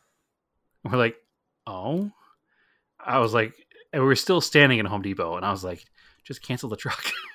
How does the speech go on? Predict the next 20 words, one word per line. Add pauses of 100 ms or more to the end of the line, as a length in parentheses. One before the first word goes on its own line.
(1300)
So (320)
we
asked
the
guy, (140)
"Hey, (200)
can
we
cancel
the
truck?
Like,
we
haven't
taken
anything
yet."
And
he's
like,